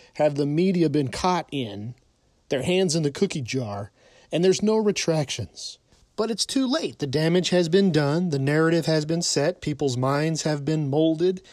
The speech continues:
and you move on to the next thing. You know, I used to listen, I'm a huge Rush Limbaugh fan. I listened to Rush Limbaugh for probably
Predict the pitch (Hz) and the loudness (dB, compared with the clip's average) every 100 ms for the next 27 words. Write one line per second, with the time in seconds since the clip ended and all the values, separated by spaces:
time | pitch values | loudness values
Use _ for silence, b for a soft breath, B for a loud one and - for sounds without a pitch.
0 | B B 165 196 202 208 190 196 202 190 | B B -4 0 2 2 2 0 -2 -2
1 | 202 190 202 - - 269 262 101 - _ | -2 -2 -2 -4 -8 -6 -6 -6 -10 _
2 | _ b b b b - 196 208 190 - | _ b b b b 0 2 2 0 -2
3 | 190 269 240 - - 214 196 190 170 170 | -2 0 0 -2 -2 -2 0 -2 -2 0
4 | 170 - 170 156 202 175 - 208 208 180 | 0 0 -2 -2 -2 -4 -4 -2 -2 -2
5 | 151 165 - 147 147 135 117 104 113 104 | -2 -2 -2 -4 -4 -4 -6 -8 -14 -16
6 | 101 110 151 175 165 156 143 147 147 - | -16 -6 -2 0 -2 -4 -4 -4 -4 -6
7 | 143 139 131 123 123 - 151 160 139 120 | -6 -4 -4 -6 -12 -6 -4 -2 -4 -6